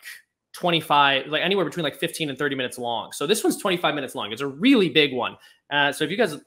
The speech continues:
like The Debunkers, you're really gonna appreciate this, I think. And I'm excited for it, 'cause I think we have a lot of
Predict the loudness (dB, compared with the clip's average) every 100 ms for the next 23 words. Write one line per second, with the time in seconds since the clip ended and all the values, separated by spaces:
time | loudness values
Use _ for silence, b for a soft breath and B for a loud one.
0 | -12 0 0 0 -4 -6 -6 -6 -8 -4
1 | 0 2 2 0 -2 -4 -6 -6 -4 -4
2 | -4 -8 -8 -8 -6 -10 -8 -2 0 -2
3 | -2 0 0 -2 -8 -8 -8 -8 -16 -16
4 | b b b -8 -8 -6 -4 -4 -4 -4
5 | 0 0 0 -2